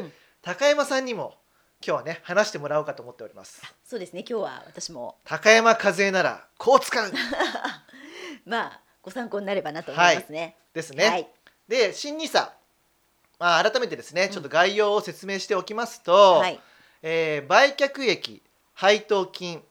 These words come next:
Speaker 2: 分配金にかかる税金は二十点三一五パーセントですけども、
Speaker 1: はい。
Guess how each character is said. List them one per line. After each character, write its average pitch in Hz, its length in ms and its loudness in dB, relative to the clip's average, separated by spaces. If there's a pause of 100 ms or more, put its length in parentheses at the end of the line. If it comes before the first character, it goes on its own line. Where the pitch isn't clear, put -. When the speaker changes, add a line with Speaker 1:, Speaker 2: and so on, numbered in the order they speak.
(140)
Speaker 2:
分 196 260 -2
配 220 220 0
金 208 220 -10
に 202 80 -12
か 190 100 -8
か 220 140 -2
る 180 80 -4
税 143 240 -10
金 131 240 -14
は 151 400 2
二 160 160 -12
十 247 140 -6
点 135 340 -12
三 175 240 -4
一 180 180 -10
五 175 240 0
パ 185 160 2
ー 180 60 0
セ 190 140 -10
ン 170 40 -14
ト 135 100 -16
で 151 120 -8
す 156 80 -14
け 131 100 -14
ど 117 80 -14
も、 151 240 -2
Speaker 1:
は 170 160 -2
い。 185 100 -8